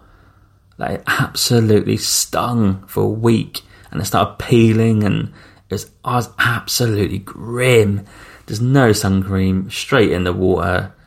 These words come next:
just being a little bit naive. Salam with that today, actually, to be fair.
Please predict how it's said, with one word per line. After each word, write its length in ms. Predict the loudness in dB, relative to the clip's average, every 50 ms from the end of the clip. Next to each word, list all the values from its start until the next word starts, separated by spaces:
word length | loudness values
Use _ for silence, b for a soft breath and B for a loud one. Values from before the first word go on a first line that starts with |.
| b b b b b b b b b b b _ _
just 280 | 0 0 0 0 0 0
being 320 | 0 2 2 2 0 -2
a 80 | -2 0
little 360 | 2 4 4 4 2 2 -2
bit 440 | 0 0 2 2 2 0 -6 -14 _ _
naive. 640 | -2 0 0 0 0 -2 -4 -4 -6 -8 -10 -16 -20 _ _ _ _ _ _
Salam 500 | -6 -2 0 0 2 0 0 -2 -4 -10 -16 -14 -10
with 100 | -4 -4
that 220 | -4 -4 -6 -14 _ _ _ -18
today, 240 | -8 -2 0 0 0
actually, 260 | 0 -2 -4 -6 -8
to 120 | -8 -6 -8
be 40 | -8
fair. 320 | -6 -2 -2 -2 -2 B